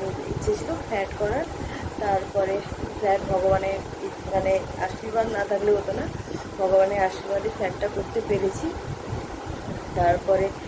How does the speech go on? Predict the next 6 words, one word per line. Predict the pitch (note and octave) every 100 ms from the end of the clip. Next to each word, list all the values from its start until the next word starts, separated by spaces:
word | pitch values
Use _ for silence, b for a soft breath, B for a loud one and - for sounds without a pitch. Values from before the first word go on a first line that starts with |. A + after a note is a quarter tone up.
| B B - -
সেকেন্ড | F#3 G#3+ A3
ইচ্ছে | A3 A#3+ A3+
ছিল | A#3+ A#3+
হচ্ছে, | B3 - D#4+
উম, | - - - - - - - - - - F#3+ F#3 - B B B -
আহ, | F#3